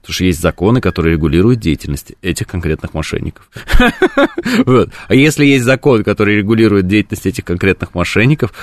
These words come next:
а вот, и они действуют в рамках этого конкретно закона, а вот, а, то тогда все, тогда все в порядке. «Это спекулянты», пишет Деметриус. «Финансисты производят деньги, чтобы реальный сектор мог их использовать для кредитования», пишет Костя из Митина.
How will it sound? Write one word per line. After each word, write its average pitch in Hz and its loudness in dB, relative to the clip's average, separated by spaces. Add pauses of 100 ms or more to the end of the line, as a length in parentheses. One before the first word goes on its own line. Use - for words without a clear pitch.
(180)
а 90 -2
вот, 82 0
и 101 -2
они 110 4
действуют 104 0
в - -2
рамках 92 -2
этого 73 -4
конкретно 82 -2 (180)
закона, 90 -2 (280)
а 73 -6
вот, - -6 (100)
а, 80 0
то 82 -6
тогда 82 -2
все, 80 -10 (180)
тогда - -16
все - -16
в - -20
порядке. - -20 (460)
«Это - -8
спекулянты», 185 0
пишет 98 -6
Деметриус. 95 -2 (280)
«Финансисты 107 0
производят 113 2
деньги, 113 2
чтобы 92 0
реальный 98 4
сектор 98 -2
мог 95 0
их 90 -16
использовать 92 0
для 92 2
кредитования», 92 0
пишет - -10
Костя 85 -6
из 80 -4
Митина. 76 -6